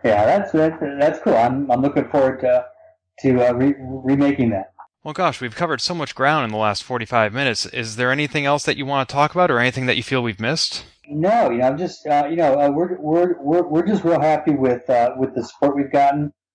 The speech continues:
Speaker 1: from, uh, our fans, uh, our, our Kickstarter backers. You know, um, uh, it was, it was a lot of work to go through Kickstarter, but worth it. And we've gotten a great group of people that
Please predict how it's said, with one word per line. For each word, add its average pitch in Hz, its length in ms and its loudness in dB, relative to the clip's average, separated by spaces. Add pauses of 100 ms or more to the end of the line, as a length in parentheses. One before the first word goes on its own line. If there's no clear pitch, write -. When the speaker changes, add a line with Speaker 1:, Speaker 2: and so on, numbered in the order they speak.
(320)
Speaker 1:
from, 123 360 2
uh, - 20 0
our 123 420 2
fans, 151 580 0
uh, 135 60 2
our, 120 540 2
our 127 180 -2
Kickstarter 143 440 0
backers. 143 680 -2 (460)
You 131 100 0
know, 127 360 2
um, 117 600 2
uh, 117 380 2
it 127 60 -6
was, 120 120 0
it 135 160 0
was 131 120 2
a 123 60 2
lot 139 180 2
of 135 100 2
work 143 200 0
to 156 60 -8
go 139 200 0
through - 140 -14
Kickstarter, 143 520 0
but 123 100 -2
worth 127 300 0
it. 165 180 2 (400)
And 120 300 4
we've 113 300 2
gotten 127 300 2
a 113 40 0
great 123 300 -2
group 139 200 0
of - 120 -6
people 123 460 0
that 110 380 4